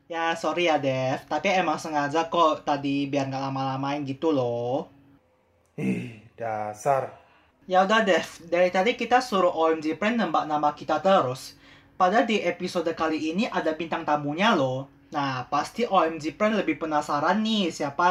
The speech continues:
Speaker 1: bintang tamu hari ini.
Speaker 2: Pasti dong, tapi sebelumnya kita kasih tahu namanya. Kayaknya lebih seru kalau kita kasih petunjuk terlebih dahulu deh.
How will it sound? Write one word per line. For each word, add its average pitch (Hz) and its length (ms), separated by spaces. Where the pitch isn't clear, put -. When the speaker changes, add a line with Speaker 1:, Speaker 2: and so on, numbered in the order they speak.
Speaker 1:
bintang 151 240
tamu 143 320
hari 139 320
ini. 131 320
Speaker 2:
Pasti 226 320
dong, 147 560
tapi 160 160
sebelumnya 175 880
kita 170 160
kasih 180 240
tahu 175 160
namanya. 175 560
Kayaknya 175 400
lebih 151 160
seru 170 320
kalau 170 240
kita 175 240
kasih 170 320
petunjuk 160 320
terlebih 151 400
dahulu 131 400
deh. 139 240